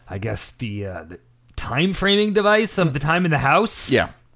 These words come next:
Speaker 1: However that worked.
Speaker 2: What, whatever it was.
Speaker 1: <laughs> Whatever the fuck that was.
Speaker 2: Whatever was happening in
Speaker 1: <laughs>
Speaker 2: there. Uh, so the movie.
Speaker 1: Well, and even the time framing of the whole thing, because, I mean, if I'm,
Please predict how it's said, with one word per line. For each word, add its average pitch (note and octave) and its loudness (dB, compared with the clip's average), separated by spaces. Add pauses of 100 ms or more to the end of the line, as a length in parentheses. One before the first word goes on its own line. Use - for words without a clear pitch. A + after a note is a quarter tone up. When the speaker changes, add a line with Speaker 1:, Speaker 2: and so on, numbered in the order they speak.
(340)
Speaker 1:
However F3+ 4
that F3 6
worked. A3+ 6
Speaker 2:
What, B2+ 4
whatever C#3 6
it G2 2
was. E3 6
Speaker 1:
<laughs> G#3 6
Whatever F#3+ 4
the E3+ 0
fuck - 2
that G3 4
was. C4 6
Speaker 2:
Whatever D3+ 6
was G3+ 4
happening F#3 4
in G2 -2
Speaker 1:
<laughs> F#2 0
Speaker 2:
there. F2 -2 (340)
Uh, G2 2
so C#3 2
the A#2 -4
movie. C3 2
Speaker 1:
Well, A#3 8
and C4 6
even D4 4
the D4 0
time B3 0
framing B3+ 0
of G#3 -2
the F3+ 2
whole A#3+ 2
thing, A#3 -2
because, D3+ -2
I E3 -4
mean, E3 -4
if D#3+ -6
I'm, F3+ -2